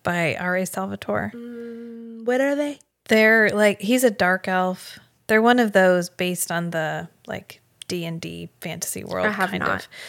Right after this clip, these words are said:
Speaker 1: Um, but he's a dark elf, but he's not evil. And
Speaker 2: Oh,
Speaker 1: so
Speaker 2: yeah.
Speaker 1: he grows up in this dark elf world, and he ends up escaping. But he has two scimitars.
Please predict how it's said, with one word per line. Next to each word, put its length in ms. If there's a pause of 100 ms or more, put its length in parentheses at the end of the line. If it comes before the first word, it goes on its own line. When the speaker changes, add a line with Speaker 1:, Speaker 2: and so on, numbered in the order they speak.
(260)
Speaker 1:
Um, 380 (100)
but 200
he's 380
a 120
dark 340
elf, 220
but 100
he's 180
not 200
evil. 340 (540)
And 100
Speaker 2:
Oh, 60
Speaker 1:
so 80
Speaker 2:
yeah. 80
Speaker 1:
he 120
grows 300
up 140
in 100
this 360 (580)
dark 240
elf 240
world, 460
and 100
he 100
ends 160
up 120
escaping. 440
But 120
he 100
has 160
two 160
scimitars. 800